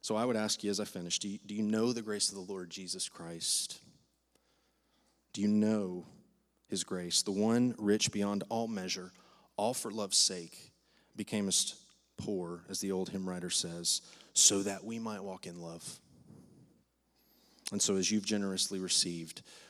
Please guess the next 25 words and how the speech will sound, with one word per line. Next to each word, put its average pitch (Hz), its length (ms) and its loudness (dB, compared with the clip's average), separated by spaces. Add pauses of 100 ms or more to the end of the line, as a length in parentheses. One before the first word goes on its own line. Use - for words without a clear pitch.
(280)
would 95 180 -4
you 101 80 -2
generously 90 540 -2
give? 80 340 -10 (1200)
Let 101 60 -4
me 92 60 -4
pray. - 360 -8 (1600)
Our - 40 -6
Father 113 240 10
in 104 100 6
heaven, 110 460 2
we 101 120 2
bless 98 360 4
you 160 140 0 (2250)
for 123 80 6
the 110 80 6
ways 113 300 10
in 104 100 6
which, - 380 0
uh, 104 180 2
you 107 160 6
have 101 160 4
given 104 240 4
to 98 180 2
us. - 400 4